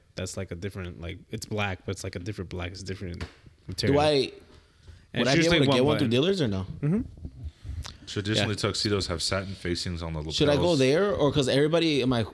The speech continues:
Speaker 2: or my job went to Men's Warehouse for that, and, like, a lot of people rented it, uh, some people bought it.
Speaker 1: You can rent it. At, I mean, you can rent it, but I mean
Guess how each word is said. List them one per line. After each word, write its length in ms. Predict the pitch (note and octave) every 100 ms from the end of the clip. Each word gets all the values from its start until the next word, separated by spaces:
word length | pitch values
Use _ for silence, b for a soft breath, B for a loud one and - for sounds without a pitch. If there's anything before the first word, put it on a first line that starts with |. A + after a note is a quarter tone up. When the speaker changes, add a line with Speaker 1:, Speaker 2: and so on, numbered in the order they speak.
| -
Speaker 2:
or 140 | A2 G#2
my 100 | G#2
job 240 | A#2 A2+
went 120 | A2+
to 40 | G2
Men's 300 | G2+ G#2 F#2
Warehouse 440 | F#2 F2+ - F#2+
for 160 | - -
that, 260 | C#2+ D2+ - - -
and, 100 | G2+
like, 160 | G2 G2+
a 40 |
lot 160 | G#2 A2+
of 40 |
people 200 | A#2+ F#2+
rented 320 | F#2 G#2+ A#2
it, 200 | B2 - B B B B - -
uh, 140 | F2+
some 140 | F2+ G2
people 200 | F#2+ E2+
bought 300 | E2+ G2 G#2
it. 240 | G#2+ F2+ - _ - - _ _ _ _
Speaker 1:
You 160 | C3 D3
can 240 | E3 C3+
rent 200 | B2+ B2+
it. 200 | A2+ G2
At, 200 | G2 A2+ - -
I 60 |
mean, 180 | B2 A#2+
you 80 | A#2+
can 260 | - B2+ A2
rent 180 | G#2+ G2
it, 120 | -
but 360 | F#2+ F#2+ F#2 - - - _ -
I 60 | F#2
mean 280 | F#2+ F#2+